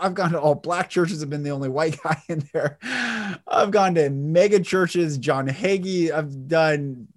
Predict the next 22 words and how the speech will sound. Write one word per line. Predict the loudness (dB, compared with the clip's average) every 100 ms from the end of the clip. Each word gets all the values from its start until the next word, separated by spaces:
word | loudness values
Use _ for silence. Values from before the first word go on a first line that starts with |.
| _ -2
oh, | 0 0
so | -6 -12 -2 0 0
many | 0 0
different | -2 -4 -6 -4
things | -4 -2
and | -6 -2
been | 0 0
involved | 0 0 2 0 -2
in. | -6 -8 _ -20 _ _ _ _ _ -2
And | 0 2 0 -8 _
what | -6 2 4
I've | 4 2
come | -2 -2 0 -2 -8 -8
to | -4 0 2 2 -2 _
know | -6 0 2 2 0 -2 -8 -12 _ _ _ _ _ _ _ _ _ _ _ _ _ _ _ _ -20 _ _ _ _ _ _ _ _ -2
is | 0 0
that | 4 6 6 2 -14 -20 _ _ _ _ _ _ _ _ _ _ _ _ _ _ _ _ _
the | -4
God | -2 0 0 0 -2 -4 _ _ _ _ -8
of | -6
the | -6
planet | -8 -20 -6 0 0 -2 -8 -20